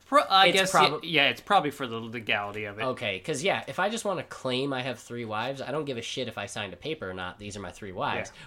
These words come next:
Speaker 2: But they probably want it to be recognized as a real,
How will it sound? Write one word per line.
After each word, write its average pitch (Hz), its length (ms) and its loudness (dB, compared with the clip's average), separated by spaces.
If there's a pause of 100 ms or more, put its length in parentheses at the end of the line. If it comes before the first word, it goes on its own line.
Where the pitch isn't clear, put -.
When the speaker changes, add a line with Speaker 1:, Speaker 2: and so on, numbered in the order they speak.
Speaker 2:
But 127 120 -4
they 170 120 6
probably 147 300 4
want 120 220 0
it 117 100 -6
to 135 60 -4
be 117 180 -2
recognized 110 840 0
as 101 200 -6
a 95 280 -6 (300)
real, 120 720 -2